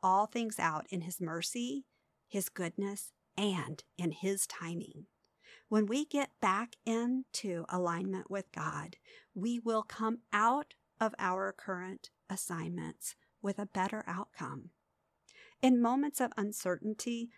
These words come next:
God is our true north. Sometimes God, in His mercy, sends grace out to stop us in our tracks, to point us back to His plan and His purposes, to show us the pathway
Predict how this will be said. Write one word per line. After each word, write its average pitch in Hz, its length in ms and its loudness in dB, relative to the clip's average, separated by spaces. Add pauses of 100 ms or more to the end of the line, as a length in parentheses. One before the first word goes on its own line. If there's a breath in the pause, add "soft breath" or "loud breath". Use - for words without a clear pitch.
(160 soft breath)
God 220 400 6
is 208 340 0
our 175 320 -2
true 180 300 -6
north. 147 460 -10 (240 soft breath)
Sometimes 277 920 0 (220)
God, 190 460 -2
in 196 80 -2
His - 260 -6
mercy, 180 400 -4
sends 208 460 -2
grace 185 460 0
out 180 240 0
to 220 140 -4
stop - 520 6
us 247 320 4
in 208 260 2
our 180 280 0
tracks, - 500 -6 (220 loud breath)
to 233 100 -2
point 254 400 0
us 262 160 2
back 233 340 2
to 240 120 -2
His 208 200 -8
plan 180 420 -4
and 180 120 -2
His 202 240 -4
purposes, 180 760 -6 (360 loud breath)
to 247 160 4
show 240 440 6
us 285 200 2
the 269 140 -2
pathway 170 640 -2